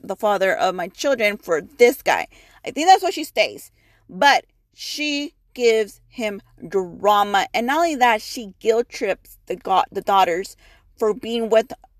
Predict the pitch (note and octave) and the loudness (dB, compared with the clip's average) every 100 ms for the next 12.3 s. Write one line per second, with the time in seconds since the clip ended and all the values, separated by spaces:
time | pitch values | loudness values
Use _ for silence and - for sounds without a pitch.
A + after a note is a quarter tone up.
0 | - F#3 D#3 - F#3 D#3+ - - G#3 G#3 | -4 -2 -2 -6 0 0 0 -4 -4 0
1 | G3+ F#3+ F3+ F3+ - - - C#4 A#3+ A3+ | 2 2 0 -8 -12 0 4 4 2 -2
2 | A3 A3 G#3+ G#3+ G3+ F3+ F3+ - - D#4 | -4 -6 -10 -10 -10 -10 -10 -4 4 4
3 | D4 A#3+ A#3 A3+ G#3+ G3+ G3+ A3+ G#3 E3 | 4 0 -2 -4 -10 -10 -12 -12 -6 -2
4 | C#3 - - C4 - - - - B3+ C4 | -2 -2 0 0 -2 -12 -20 0 0 2
5 | C4 - A#3+ - - F3 F#3+ G3+ A3 B3 | -4 -2 -2 -2 -18 -4 2 2 2 0
6 | B3+ - F#3 - F3+ - F3+ F3+ E3+ C3+ | -2 -4 -4 -6 -12 -6 2 4 4 0
7 | - _ _ _ C4+ D4 E4+ - G4 F#4+ | -8 _ _ _ 2 2 2 2 0 0
8 | D4+ D#4+ C#4+ C4 E4+ A3 A3+ C4 D4 D4 | -4 -4 -4 -4 -4 -4 -4 -2 0 0
9 | A#3+ C4+ A#3+ - - C4+ C4+ C#4 - B3+ | 0 2 2 2 -4 -6 -2 -2 -2 -6
10 | A#3 A3 G#3 A3+ - - A#3 G#3+ G3 A#3 | -6 -4 -4 -4 -6 -8 -8 -6 -6 -6
11 | G3+ - G3 G#3+ A3 A3+ G3 F#3+ G#3+ G3 | -6 -4 -6 -6 -10 0 2 2 0 -4
12 | A#3+ F#3 | -4 -2